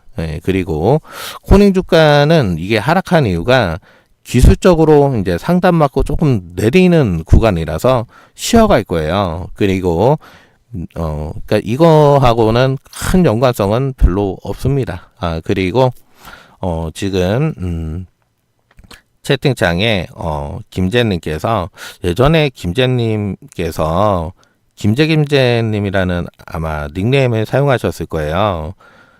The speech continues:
엄청난 수익을 거두셨다고 아마, 음, 댓글에 적어주셔가지고, 예전인가요? 한 몇 년 전에 제가 유튜브 처음 시작했을 때 썸네일에 그거, 예, 댓글을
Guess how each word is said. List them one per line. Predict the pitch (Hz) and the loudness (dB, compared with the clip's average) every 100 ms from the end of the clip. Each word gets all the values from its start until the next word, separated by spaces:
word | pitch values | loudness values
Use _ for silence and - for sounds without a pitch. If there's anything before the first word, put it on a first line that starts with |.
| _ _ | _ _
엄청난 | - 120 175 - 190 185 | 0 2 4 4 4 4
수익을 | 175 180 165 156 147 | 6 4 4 2 2
거두셨다고 | 104 107 104 - 95 87 85 98 101 85 - - - - - _ - | 0 0 0 0 -2 -2 0 0 0 -2 -6 -12 -16 -16 -18 _ -10
아마, | 78 76 73 73 104 - _ _ _ _ _ | -6 -6 -6 -10 -14 -20 _ _ _ _ _
음, | 80 73 76 80 - | -10 -8 -10 -12 -10
댓글에 | 190 - 123 107 101 | -10 -2 0 2 2
적어주셔가지고, | - 90 85 85 - 90 85 113 92 78 - | 4 4 2 -2 -4 -4 -4 -2 -2 -4 -10
예전인가요? | 87 87 82 87 143 175 156 107 80 98 147 _ _ | -12 -10 -6 0 2 2 0 -2 -4 -4 -6 _ _
한 | 90 | -6
몇 | 78 107 | -2 0
년 | 147 | 0
전에 | 101 80 110 107 80 - _ _ _ _ _ _ | 0 -2 -2 -2 -6 -12 _ _ _ _ _ _
제가 | 85 80 | -6 -4
유튜브 | 95 - 123 | -2 0 0
처음 | - 165 175 | 2 2 2
시작했을 | - 120 - 87 82 | -2 -4 -4 -6 -8
때 | - 80 92 98 73 95 _ _ _ _ _ _ _ | -6 -4 -2 -4 -6 -12 _ _ _ _ _ _ _
썸네일에 | - 160 190 185 170 143 139 - | -2 4 6 6 4 2 0 -2
그거, | - 120 117 107 101 - | 0 2 4 4 0 -4
예, | 80 73 | -6 -6
댓글을 | - 90 _ 123 117 107 104 117 117 | -8 -10 _ 0 0 0 0 0 -2